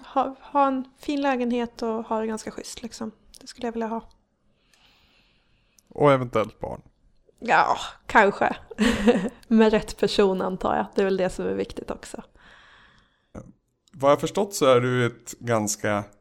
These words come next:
Speaker 2: gediget, kanske fel ord, men ditt musikintresse stämmer överens ganska mycket med mitt.
Speaker 1: Mm,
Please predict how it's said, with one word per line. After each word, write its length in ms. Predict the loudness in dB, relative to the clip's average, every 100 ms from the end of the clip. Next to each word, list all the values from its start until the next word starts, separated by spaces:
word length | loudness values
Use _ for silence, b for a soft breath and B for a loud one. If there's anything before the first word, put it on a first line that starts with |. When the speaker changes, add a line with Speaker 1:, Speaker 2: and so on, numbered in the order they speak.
| _ _ _ _ _ _ _ _ -18 -18 -18 _ -10 -4
Speaker 2:
gediget, 540 | -4 -2 -4 -4 -4
kanske 240 | -2 -2 -2
fel 240 | -2 0
ord, 100 | 0
men 180 | 0 0
ditt 240 | -2 -2
musikintresse 1000 | -2 -2 -2 -6 -6 -8 -4 -4 -4 -4
stämmer 320 | -2 0 2 2
överens 380 | 2 0 -2
ganska 320 | -4 -6 -4 -8
mycket 260 | -8 -8
med 80 | -6
mitt. 180 | -4 2
Speaker 1:
Mm, 260 | 2 2